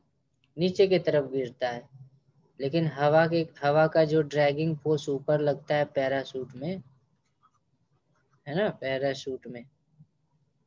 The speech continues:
पैराशूट में जो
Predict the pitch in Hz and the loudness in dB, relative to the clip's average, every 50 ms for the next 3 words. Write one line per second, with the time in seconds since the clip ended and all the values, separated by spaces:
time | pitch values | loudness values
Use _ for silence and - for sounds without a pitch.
0 | _ _ _ _ _ - - _ _ _ 170 165 _ _ _ _ _ _ _ _ | _ _ _ _ _ -20 -20 _ _ _ -20 -20 _ _ _ _ _ _ _ _
1 | _ _ _ _ _ _ _ - 131 131 135 135 143 147 151 - - 147 147 143 | _ _ _ _ _ _ _ -8 -6 -4 -2 0 0 0 -2 -2 -6 -6 -6 -6
2 | - 147 143 147 143 139 135 147 180 214 233 208 - | -6 -8 -8 -6 -6 -4 -2 0 0 0 -2 -4 -10